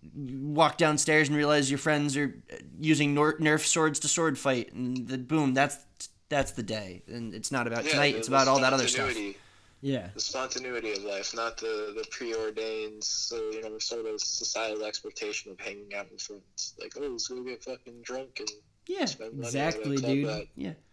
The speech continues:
Speaker 2: obviously price gouges you because you're stupid and you're a teenager <laughs> and you're a young twenty-something-year-old, you know?
Speaker 1: Hell yeah.
Speaker 2: Just consume.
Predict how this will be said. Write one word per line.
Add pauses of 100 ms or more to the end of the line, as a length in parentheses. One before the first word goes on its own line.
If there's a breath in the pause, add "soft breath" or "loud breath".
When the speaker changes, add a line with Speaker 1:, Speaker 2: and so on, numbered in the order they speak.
(260)
Speaker 2:
obviously
price
gouges
you
because
you're
stupid (380)
and
you're
a
teenager
<laughs>
and
you're
a (360 loud breath)
young
twenty-something-year-old,
you
know? (380)
Speaker 1:
Hell
yeah.
Speaker 2:
Just
consume.